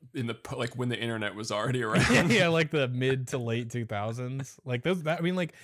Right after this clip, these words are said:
Speaker 2: it was specifically, like, comedy movies too. Like,
Speaker 1: Yeah.
Speaker 2: I don't, just, yeah, just watch porn. <laughs> Like
Speaker 1: No, you gotta, you wa-, the porn isn't,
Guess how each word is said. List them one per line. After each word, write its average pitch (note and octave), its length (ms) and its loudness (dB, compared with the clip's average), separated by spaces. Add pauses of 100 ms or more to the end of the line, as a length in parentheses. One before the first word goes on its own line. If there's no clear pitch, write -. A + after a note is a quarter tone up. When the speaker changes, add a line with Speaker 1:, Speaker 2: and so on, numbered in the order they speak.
(160)
Speaker 2:
it F3+ 80 0
was A3 140 4
specifically, B3+ 600 0
like, D#3 240 2
comedy B2 540 0
movies G2 480 -4
too. G#2+ 440 -6
Like, G#2+ 340 -4 (240)
Speaker 1:
Yeah. A#2 540 -2 (840)
Speaker 2:
I D#3 60 -2
don't, E3+ 100 -2
just, F3+ 200 -2
yeah, E3 100 2
just C#3+ 180 -2
watch A3 200 -2
porn. C3 540 -4 (100)
<laughs> - 80 -4
Like A#3 340 0 (540)
Speaker 1:
No, F#3 200 0
you D3 140 2
gotta, D3 380 2
you D3 140 0
wa-, E3 140 2
the D3+ 140 0
porn G3 260 -2
isn't, F#3 220 -2